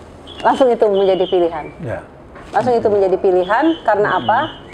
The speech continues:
Speaker 1: Tidak partai. Tidak partai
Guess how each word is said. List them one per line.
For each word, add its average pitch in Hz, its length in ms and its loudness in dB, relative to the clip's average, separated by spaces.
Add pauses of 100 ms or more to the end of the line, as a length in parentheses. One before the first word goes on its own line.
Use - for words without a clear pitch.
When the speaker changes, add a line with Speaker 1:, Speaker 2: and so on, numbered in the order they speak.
(360)
Speaker 1:
Tidak 240 240 2
partai. 214 360 0 (1400)
Tidak 202 240 0
partai 208 480 0